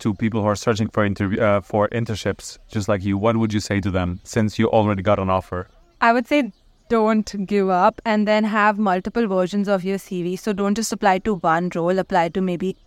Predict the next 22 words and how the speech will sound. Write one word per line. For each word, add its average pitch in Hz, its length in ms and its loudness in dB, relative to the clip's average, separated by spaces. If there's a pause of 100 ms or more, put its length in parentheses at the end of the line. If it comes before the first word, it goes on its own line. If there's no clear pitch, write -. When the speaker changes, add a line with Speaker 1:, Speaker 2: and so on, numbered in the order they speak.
(180)
Speaker 2:
three 240 240 0
to 233 100 -2
four 214 240 0
similar 202 500 2
roles 196 400 -2
and 190 280 0
apply 196 340 2
with 185 160 -4
different 202 320 -2
versions 190 380 0
of 196 120 -4
your 202 120 -2
C 190 260 -6
V 190 140 -2
and 202 240 -2
keep 226 260 -2 (460)
updating 190 480 -2
your 185 100 -2
C 233 260 -2
V, 214 220 -2
keep 214 300 -2
iterating, 190 840 0